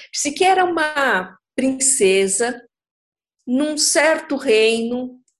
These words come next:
numa certa época, e ela era uma princesa lindíssima, a filha mais nova de três irmãs. E ela, é, despertava a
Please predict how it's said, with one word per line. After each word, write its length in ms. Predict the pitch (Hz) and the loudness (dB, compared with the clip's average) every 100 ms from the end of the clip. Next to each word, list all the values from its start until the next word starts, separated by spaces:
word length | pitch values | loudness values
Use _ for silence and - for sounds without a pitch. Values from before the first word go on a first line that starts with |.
| - | -4
numa 240 | 208 196 | -2 0
certa 520 | 202 208 202 202 220 | 0 2 0 2 2
época, 680 | 196 180 180 214 214 233 233 - _ _ _ - - - - - - 277 _ _ _ | 4 2 2 -4 -4 -4 -6 -14 _ _ _ -20 -20 -20 -20 -20 -20 -20 _ _ _
e 140 | 480 370 | 2 4
ela 260 | 294 285 | 4 4
era 280 | 254 240 247 | 4 4 2
uma 180 | 247 254 | 0 -4
princesa 480 | 254 254 240 233 240 | -4 -4 -2 0 -2
lindíssima, 840 | 254 320 320 185 - - - - _ _ _ - | -2 -4 -4 -6 -6 -8 -12 -18 _ _ _ -12
a 80 | 208 | -10
filha 240 | 269 269 | -6 -6
mais 300 | 262 285 277 | -4 -4 -2
nova 420 | 254 226 233 226 | -2 0 0 -2
de 160 | 190 208 | -6 -6
três 320 | 220 220 - | -2 -2 -2
irmãs. 760 | 262 254 156 - - - - _ _ _ - - - - | -6 -6 -8 -6 -6 -6 -8 _ _ _ -20 -20 -18 -6
E 120 | 427 | 0
ela, 500 | 254 302 247 156 156 190 _ _ _ _ _ _ _ _ - - | 0 0 -2 -6 -12 -18 _ _ _ _ _ _ _ _ -12 -2
é, 440 | 214 214 208 202 190 | 2 2 0 -6 -10
despertava 1300 | 277 285 - 320 320 _ 285 285 302 247 185 156 - _ _ _ _ _ _ _ _ _ | -6 -4 -2 -4 -4 _ 0 2 0 -2 -2 -2 -6 _ _ _ _ _ _ _ _ _
a 840 | 233 240 233 233 226 220 214 196 | -4 -2 0 0 0 0 -2 -4